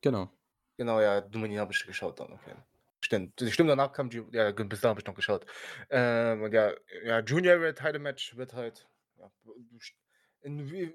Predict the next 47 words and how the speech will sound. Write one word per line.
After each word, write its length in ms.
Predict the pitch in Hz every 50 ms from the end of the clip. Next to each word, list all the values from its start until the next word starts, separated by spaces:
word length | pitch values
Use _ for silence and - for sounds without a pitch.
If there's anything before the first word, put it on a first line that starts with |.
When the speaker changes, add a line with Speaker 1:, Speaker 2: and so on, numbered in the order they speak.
| 175 165
Speaker 2:
halt 240 | 143 156 175 170 -
ein 80 | 151
guter 260 | 151 233 - 208 196
Opener 320 | 196 196 196 - 175 160 147
werden 180 | 147 139 131 131
für 120 | - - 160
Wrestle 220 | 156 135 - 147
Kingdom, 400 | - - 151 156 165 170 180 190 _ _ _ _ _ _ _ _ _ _ _ _ _ _
äh, 60 | - 120
wie 380 | 117 117 117 113 110 110 117
es 100 | 120 -
auch 100 | 135 127
schon 260 | - - 135 131 123
so 120 | 117 123 123
oft 240 | 147 139 - - 139
war. 320 | 135 135 131 131 131 _ _ _ _ _
Und 380 | - 123 117 113 113 107 107 -
ich 80 | -
glaub, 240 | - 123 113 104 -
dieses 240 | 127 117 113 110 104
Match 340 | 113 117 113 - - - -
wird 140 | 117 113
dann 120 | 120 110 113
auch 200 | 113 110 107 _
seinen 220 | - 110 104 104
Sinn 160 | 101 113 110
hiermit 260 | 107 107 113 107 110 -
erfüllen 580 | 113 104 - - - 123 120 120 113 110 - - - - - - _ _
und 360 | - 110 113 113 110 110 - -
uns 300 | 147 131 123 113 113 110
gut 460 | 123 170 180 175 143 - - - -
in 160 | - 135 131
die 80 | 123 117
Show 180 | - 135 131
reinstarten 480 | 117 123 135 135 - - 107 104 - 98
lassen. 260 | 92 87 - 82 - _ _ _ _ _ _ _ _ _ _ _ _ _ -
Speaker 1:
Ja, 140 | - -
absolut. 500 | - 120 120 - - 107 - 120 143 139
Äh, 260 | 120 110 107 107 104 107
denkst 240 | - 110 123 -
du, 60 | - 135
es 160 | - _ -
wird 200 | 127 - _ -
ein 60 | 120
Titelwechsel 580 | - 151 - 180 175 160 170 165 - - 143 139
oder 160 | 135 123 113
nicht? 280 | 107 101 98 - _